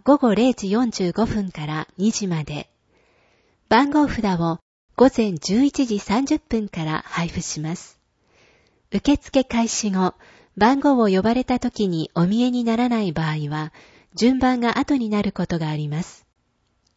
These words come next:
十二月上旬に検診案内文と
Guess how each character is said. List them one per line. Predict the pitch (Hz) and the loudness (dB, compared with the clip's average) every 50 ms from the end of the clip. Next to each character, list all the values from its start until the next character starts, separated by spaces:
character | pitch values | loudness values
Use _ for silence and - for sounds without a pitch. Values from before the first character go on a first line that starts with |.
| _ _ _ _ _ _ _ _ _ _ _ _ | _ _ _ _ _ _ _ _ _ _ _ _
十 | 180 160 - 226 262 | -8 0 4 4 6
二 | 294 302 294 277 | 6 6 4 2
月 | 269 277 - - 254 | 2 0 0 -2 -4
上 | 233 - 233 226 220 | 0 2 2 2 2
旬 | - - 220 214 202 196 | 0 -2 -2 0 0 0
に | 190 196 190 - - _ _ _ _ _ | 0 0 0 -2 -4 _ _ _ _ _
検 | - 247 285 285 - | 2 2 2 2 0
診 | - 294 277 269 262 | 0 0 0 0 0
案 | - 233 254 254 254 | 2 2 2 4 4
内 | 254 254 240 226 | 4 4 4 4
文 | 180 190 180 180 170 | 4 2 0 0 -4
と | - - 151 156 156 - | -4 -2 -2 -2 -2 -2